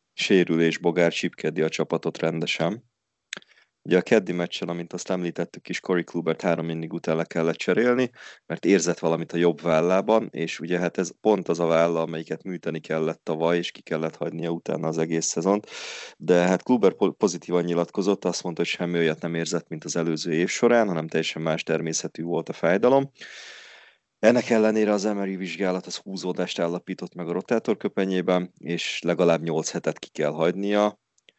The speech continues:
Ugye ebből négy hét, ami, ami totál pihentetés, tehát labdát sem vehet a kezébe, és négy hét a rehab időszak.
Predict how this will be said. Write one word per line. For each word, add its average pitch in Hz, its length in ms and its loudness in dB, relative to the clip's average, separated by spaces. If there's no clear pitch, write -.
Ugye 80 200 -6
ebből 80 280 -2
négy 82 280 -2
hét, 80 260 -4
ami, 80 300 -4
ami 78 240 -4
totál 98 340 2
pihentetés, 92 720 -4
tehát 82 200 -4
labdát 90 320 0
sem 98 240 -2
vehet 95 220 0
a - 60 -4
kezébe, 87 440 -2
és 78 140 -2
négy 78 280 -6
hét 78 160 -6
a - 60 -6
rehab 80 300 -2
időszak. 101 600 0